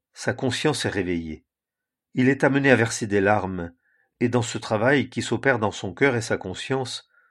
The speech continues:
se trouve le point de départ de sa restauration. Quand il est permis qu'un saint fasse une chute semblable,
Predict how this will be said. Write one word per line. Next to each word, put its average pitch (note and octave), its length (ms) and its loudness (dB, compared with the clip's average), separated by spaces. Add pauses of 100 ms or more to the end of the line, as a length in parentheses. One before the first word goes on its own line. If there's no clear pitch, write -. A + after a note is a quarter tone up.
(340)
se - 180 -2
trouve C#3 360 0
le G#2 160 0
point D#3+ 160 2
de C#3+ 120 0
départ B2 440 0
de A2 80 -6
sa F#2 200 -4
restauration. F2 800 -6 (1120)
Quand A2+ 260 -6
il G2+ 100 0
est G2 60 0
permis C#3 380 2
qu'un A2+ 180 4
saint A2 300 -2
fasse - 380 -4
une G2 160 -6
chute - 260 -8
semblable, G2 680 -2